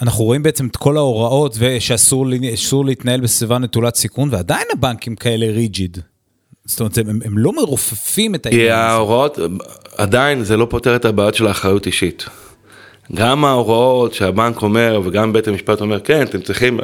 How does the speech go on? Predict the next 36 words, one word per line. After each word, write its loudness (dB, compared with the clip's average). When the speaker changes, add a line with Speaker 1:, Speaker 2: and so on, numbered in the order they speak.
Speaker 2:
אסור 2
לכם 2
לסרב, 2
או 0
אתם -6
צריכים -4
לקבל", 2
זה 0
לא 6
פותר 2
את 0
הבנק 0
מה-, 0
מה-, 0
מהאחריות 0
הפלילית 0
האישית 0
שעדיין 2
מוטלת 0
על 0
הצד 0
השני. 0
Speaker 1:
אז 2
איך 0
פותרים -6
את -12
זה? -8
Speaker 2:
אה, 0
צריך 2
ל-, 4
לעשות, 0
אה, 2
הרבה 2
בדיקות 0
על 0
כל, 0